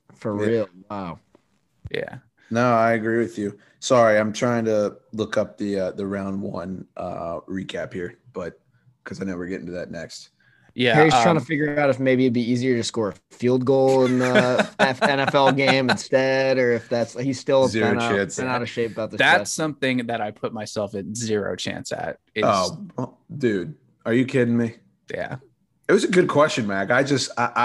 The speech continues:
Speaker 2: I, I feel like people undersell the, the ba-, the basketball there. I don't know.
Speaker 1: No, for sure. I mean, it sparked a good debate. That's why I like it,
Speaker 2: Yeah.
Speaker 1: so.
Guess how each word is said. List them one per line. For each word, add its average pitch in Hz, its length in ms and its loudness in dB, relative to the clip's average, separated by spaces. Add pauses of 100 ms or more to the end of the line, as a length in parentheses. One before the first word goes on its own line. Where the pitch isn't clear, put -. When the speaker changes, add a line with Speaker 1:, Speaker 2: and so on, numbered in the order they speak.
(220)
Speaker 2:
I, 117 60 0
I 117 40 2
feel 131 200 0
like 123 160 2
people 113 280 0
undersell 104 460 -2
the, 92 220 -6
the 95 140 -10
ba-, 92 360 -4
the 101 80 -8
basketball 90 600 -6
there. 76 260 -8
I 87 60 -8
don't 95 140 -8
know. 107 280 -10 (100)
Speaker 1:
No, 143 260 -2
for 147 160 -6
sure. 123 200 -6
I 113 100 -2
mean, 123 140 -4
it 123 180 -4
sparked 127 320 -4
a 131 60 -6
good 107 180 -6
debate. 92 360 -10
That's 92 200 -12
why 92 140 -12
I 87 60 -14
like 85 260 -16
it, - 80 -6
Speaker 2:
Yeah. 113 80 0
Speaker 1:
so. - 140 -6